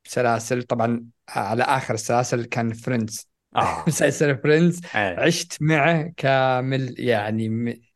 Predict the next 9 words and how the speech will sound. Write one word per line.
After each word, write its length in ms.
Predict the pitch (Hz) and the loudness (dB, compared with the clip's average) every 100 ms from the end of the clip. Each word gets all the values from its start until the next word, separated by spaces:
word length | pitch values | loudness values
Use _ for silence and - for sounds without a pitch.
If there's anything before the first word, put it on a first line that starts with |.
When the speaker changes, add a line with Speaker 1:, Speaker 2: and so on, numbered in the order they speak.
| _ | _
Speaker 1:
وإلى 240 | 123 160 165 | 0 4 4
الآن، 340 | 165 156 139 | 2 0 0
إلى 160 | 127 143 | 0 0
وقتنا 480 | 139 139 - 120 - 117 | 0 -2 -4 -6 -4 -2
الآن 260 | 123 131 | -2 -2
أتابع 480 | 120 - 117 127 107 | -4 -2 -2 0 -4
وأنبسط 680 | 101 95 90 110 98 - - | -6 -8 -8 -8 -8 -14 -16
فيه 200 | - 90 | -14 -12
يعني. 140 | - | -14